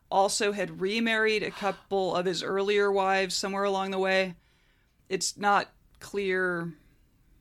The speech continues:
Records are hard to come by anyway. It is head-spinning. Tommy was fifty-eight, and Anita,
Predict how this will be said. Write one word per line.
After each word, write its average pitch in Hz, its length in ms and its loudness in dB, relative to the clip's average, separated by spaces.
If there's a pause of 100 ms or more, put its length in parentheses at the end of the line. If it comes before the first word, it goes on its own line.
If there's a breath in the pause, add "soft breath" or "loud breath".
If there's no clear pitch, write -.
(180)
Records 175 400 -8
are 160 80 -10
hard 170 200 -12
to 165 60 -14
come 165 320 -12
by 165 440 -10
anyway. 165 500 -8 (420 soft breath)
It 330 140 -2
is 220 180 0
head-spinning. 175 580 -6 (260 soft breath)
Tommy 330 320 2
was 311 200 0
fifty-eight, 214 720 0 (240)
and 214 160 0
Anita, 214 520 2